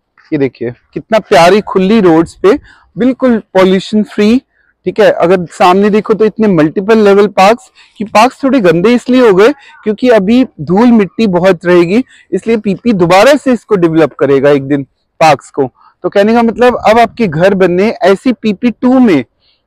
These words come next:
ढाई साल बाद rate हो जाएगा अस्सी से plus, और आपको ऐसे ही घर बनते मैं दिखाऊंगा। और यहाँ पे अगर घर तीन बन रहे हैं, तो वहां पे दस घर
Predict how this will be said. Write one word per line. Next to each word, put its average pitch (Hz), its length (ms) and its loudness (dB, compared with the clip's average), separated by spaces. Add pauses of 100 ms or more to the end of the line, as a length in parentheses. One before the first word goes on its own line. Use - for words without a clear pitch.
ढाई 190 340 2
साल 190 280 2
बाद 147 280 2 (480)
rate 202 280 2
हो 220 60 4
जाएगा 226 300 4
अस्सी - 420 -4
से 247 180 -2
plus, 254 540 -2 (500)
और 190 280 2 (380)
आपको 196 220 -2
ऐसे 214 400 0
ही 269 60 2
घर 196 220 -2
बनते 180 340 0
मैं 180 140 0
दिखाऊंगा। 127 540 -4 (460)
और 190 100 2
यहाँ 170 320 0
पे 262 160 0
अगर 254 180 4
घर 226 240 2
तीन 247 420 2
बन 220 180 2
रहे 196 140 2
हैं, 214 160 0 (340)
तो 185 60 -2
वहां 185 220 -2
पे 240 120 -2
दस 208 400 0
घर 165 320 0